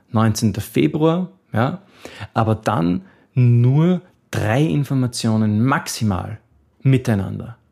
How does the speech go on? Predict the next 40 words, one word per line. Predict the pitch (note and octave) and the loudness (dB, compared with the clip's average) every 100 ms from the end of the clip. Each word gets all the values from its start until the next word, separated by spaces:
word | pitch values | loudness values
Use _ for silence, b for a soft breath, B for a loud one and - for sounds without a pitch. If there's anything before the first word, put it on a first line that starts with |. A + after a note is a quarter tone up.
| _ | _
auf | A2 G#2 | -4 -2
einen | A#2 A2+ | 0 2
Ort. | A2 G2 - - _ _ _ _ B B B | 0 -4 -6 -16 _ _ _ _ B B B
Wirklich | C#3 F3 F#3 | 0 2 2
nur | D#3+ | 2
maximal. | B2+ - A2+ G2+ | 2 0 0 2
Und, | A2 B B B B B | 0 B B B B B
und | C#3 C#3 - _ _ _ _ _ _ _ - | -2 -2 -6 _ _ _ _ _ _ _ -2
probier | B2+ C3+ | 2 4
es | E3+ | 4
für | - | 2
dich | B2 - | 0 0
selbst | A2 G#2+ - | -2 -2 -4
aus. | G2 - - | -6 -6 -4
Probier | B2 C3 | 0 2
es | D3 | 2
für | - | 2
dich | B2+ | -2
selbst | - C3+ C3+ B2+ | 0 -2 0 -2
aus, | A2+ | 0
was | A#2 B2+ | 0 -2
hier | - C3+ | -2 -4
gut | A#2 B2+ | -2 -4
funktioniert. | - A2+ - - G#2+ D3 E3+ B B B B B | -4 -6 -6 -2 2 2 -2 B B B B B
Du | A2+ | 2
wirst | C3+ D#3+ - | 2 2 0
sehen. | B2+ G#2+ G2+ F#2+ _ _ _ _ _ | 0 0 -2 -6 _ _ _ _ _
Geh | - D3+ | -2 0
einen | E3 D#3 | 2 2
Gur-, | D3+ D3+ - - A#2+ | 2 0 -4 -12 -2
Durchgang | D3+ D3 - C3+ | 0 0 0 2
durch | A#2+ B2 B2 - B B B _ | 2 2 0 -10 B B B _
und | A#2+ A2 | 0 2
leg | A#2+ G#2 | 0 2
mehr | A2 A2+ B2+ | 4 4 2
Dinge | B2 A2+ G#2+ G#2+ | 0 2 4 2
auf | A2 | -2
einem | A2+ A2+ G#2 | 0 0 0
Ort | A2 G#2+ | 0 0
ab. | A#2 - | -2 -4